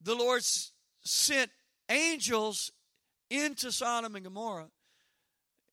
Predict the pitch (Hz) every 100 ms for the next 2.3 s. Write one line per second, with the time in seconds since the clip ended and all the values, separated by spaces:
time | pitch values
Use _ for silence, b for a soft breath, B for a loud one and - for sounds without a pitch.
0 | - - - _ _ - 220 - 254 233
1 | 202 170 165 156 120 - 131 131 - 139
2 | 127 113